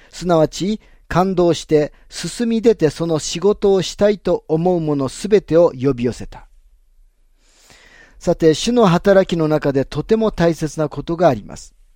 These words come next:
それは、奉仕はあくまでも自ら進んでするときに神様から祝福をいただくことができるということです。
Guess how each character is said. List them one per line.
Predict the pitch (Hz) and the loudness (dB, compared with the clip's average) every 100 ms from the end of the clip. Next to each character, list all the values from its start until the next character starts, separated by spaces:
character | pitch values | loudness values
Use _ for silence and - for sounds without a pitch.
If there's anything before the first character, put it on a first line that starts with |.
| _ _ - - | _ _ -20 -18
そ | - 180 | -2 2
れ | 160 | 6
は、 | 170 175 - - | 6 4 -2 -10
奉 | - 254 | -2 0
仕 | 226 - | -2 -4
は | 127 101 85 _ _ - | -4 -6 -8 _ _ -2
あ | 196 247 | 0 0
く | 269 | 0
ま | 233 160 | 0 0
で | 135 | 0
も | 120 107 - _ _ 147 | -2 -6 -10 _ _ -6
自 | 175 233 208 | -2 -2 -2
ら | - 139 139 | 0 2 2
進 | - - 151 226 | 0 -6 -8 -6
ん | 226 220 | -4 2
で | 202 | 0
す | - 196 | 0 -4
る | 190 | -2
と | 185 | -4
き | - 170 | -4 -4
に | 185 208 _ _ | -4 -6 _ _
神 | - 190 170 | -2 -2 -2
様 | 165 151 - | -4 -4 -2
か | 156 | -2
ら | 143 | -2
祝 | - - - 220 | -4 -10 -6 -6
福 | 190 - 208 | -6 -4 2
を | 196 - | 2 2
い | 175 | -2
た | 180 | 2
だ | 170 165 | 2 0
く | - | -2
こ | 160 | -8
と | 180 | -2
が | 175 156 | 2 2
で | 117 127 | 2 -4
き | 123 170 | -2 -4
る | 127 - - - | -6 -8 -14 -2
と | 175 | 0
い | |
う | 143 | 0
こ | 107 | -4
と | - | -16
で | - | -18
す。 | - - | -18 -20